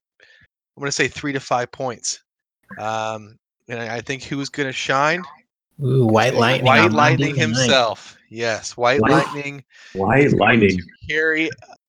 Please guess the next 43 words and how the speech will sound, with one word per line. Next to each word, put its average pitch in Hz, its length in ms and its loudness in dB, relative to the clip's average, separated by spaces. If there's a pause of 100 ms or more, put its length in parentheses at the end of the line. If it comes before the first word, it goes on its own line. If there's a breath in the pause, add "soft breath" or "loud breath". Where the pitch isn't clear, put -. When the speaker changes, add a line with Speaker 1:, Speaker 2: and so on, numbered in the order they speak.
Speaker 1:
Sean 147 640 -2
past - 760 -2 (180)
Evan. 139 320 -4
Evan's 135 280 -6
gonna 135 140 -10
look 135 300 -6
like 135 200 -4
the - 60 -20
champion. 139 400 -8
It's 147 100 -8
gonna 208 100 -6
be 196 60 -2
similar 220 280 0
to 202 80 -14
that, 180 240 4 (420 loud breath)
the 143 100 -2
matchup 147 420 -2
that 135 120 -6
me 139 160 -6
and 123 100 -12
Corey 131 380 -2
had, 107 260 -4
where 110 160 -10
all 131 200 4
of 127 60 -6
a 127 60 -6
sudden 131 380 -4
it's 113 160 -12
a 113 60 -12
two-point 123 560 -10
game, 123 480 -4 (500)
um, 113 720 -2 (280)
and 120 520 -6
one 117 300 -8
team's 131 240 -14
gonna 135 160 -10
walk 131 260 -6
away, 135 400 -4 (240)
um, 117 500 -14
as 120 160 -16
a 117 60 -16
victor. 123 400 -14 (580)
Um, 110 520 -8